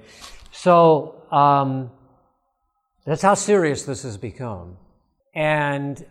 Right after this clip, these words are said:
we've had several churches that have been devastated by this. And one church, this is the place where we took too long.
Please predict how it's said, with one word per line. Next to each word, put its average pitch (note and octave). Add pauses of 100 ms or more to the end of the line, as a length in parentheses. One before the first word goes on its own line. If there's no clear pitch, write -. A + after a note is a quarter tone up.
(180)
we've D3
had D#3+
several E3
churches C#3
that B2
have B2
been A#2
devastated A#2+
by G#2
this. G2+
And G#2+
one E3
church, C3
this C3+
is E3+
the F3+
place C3
where A#2
we B2+
took B2+
too C#3
long. G2+